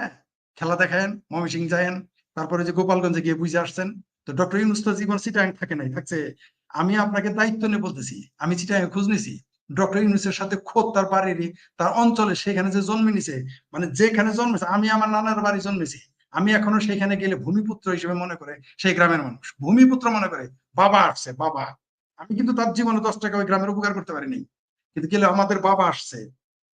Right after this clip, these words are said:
এটা বলে। এই যে এত সমালোচনা, তারপরেও বলে "আমাদের বাবা।"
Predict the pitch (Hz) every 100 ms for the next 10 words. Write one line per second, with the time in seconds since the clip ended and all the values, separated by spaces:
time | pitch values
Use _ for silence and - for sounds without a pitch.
0 | - 175 226 202 139 - 185 262 254 262
1 | 233 240 233 220 208 202 202 220 220 214
2 | 208 214 _ 160 180 185 180 170 127